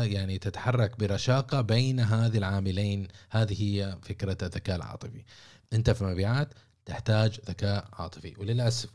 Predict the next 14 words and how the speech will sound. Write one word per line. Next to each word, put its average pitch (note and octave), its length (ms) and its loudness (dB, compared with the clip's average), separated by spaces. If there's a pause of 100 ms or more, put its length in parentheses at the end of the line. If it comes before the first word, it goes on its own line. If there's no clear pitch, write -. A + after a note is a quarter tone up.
أسف، G2 320 0
كثيرين A2 520 2
من G2+ 120 -2
المبيعات G2+ 440 0 (400)
ما C3 320 4
هم A2+ 340 2
موجودين G#2 500 0
في A2+ 80 -2
المبيعات G#2 460 -2
لأنهم G2+ 180 -2
هم G#2 180 0
أصلًا G#2+ 380 0
يبوا F#2+ 180 -2
مبيعات، F#2+ 480 -2